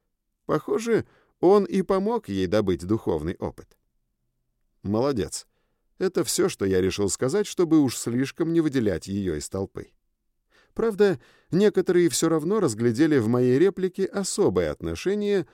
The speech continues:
и многозначительно заулыбались. «Да ладно, Кира, вы с Триш можете не скрываться», — усмехнулся Майло.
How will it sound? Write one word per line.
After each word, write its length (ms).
и 100
многозначительно 960
заулыбались. 840
«Да 280
ладно, 720
Кира, 460
вы 220
с 80
Триш 300
можете 440
не 80
скрываться», — 760
усмехнулся 680
Майло. 340